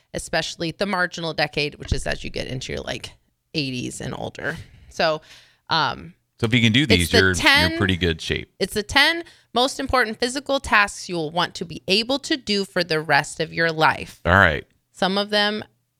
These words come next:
Speaker 1: resemble athletic events, while some are closer to activities of daily living or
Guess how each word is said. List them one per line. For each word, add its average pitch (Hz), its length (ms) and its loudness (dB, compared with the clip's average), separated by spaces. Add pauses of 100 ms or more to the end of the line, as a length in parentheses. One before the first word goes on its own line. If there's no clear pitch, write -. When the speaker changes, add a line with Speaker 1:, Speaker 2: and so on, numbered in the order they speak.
(220)
Speaker 1:
resemble 180 600 0
athletic 165 480 0
events, 196 480 -2
while 147 220 0
some 170 400 -4
are 151 120 2
closer 165 400 -4
to 160 160 -2
activities 156 480 -4
of 143 120 -8
daily 139 420 -2
living 247 680 0 (340)
or 175 460 4